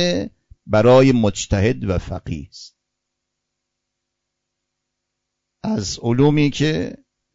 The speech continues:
لازم است فقیه و مجتهد بداند که دیروز هفت علم رو برشمردیم،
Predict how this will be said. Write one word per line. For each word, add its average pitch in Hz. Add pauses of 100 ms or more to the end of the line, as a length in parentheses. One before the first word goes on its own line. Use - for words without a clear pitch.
(720)
لازم 110
است - (640)
فقیه 123
و 107
مجتهد 107
بداند 110
که 107
دیروز 101 (880)
هفت 110
علم 120
رو 113
برشمردیم، 95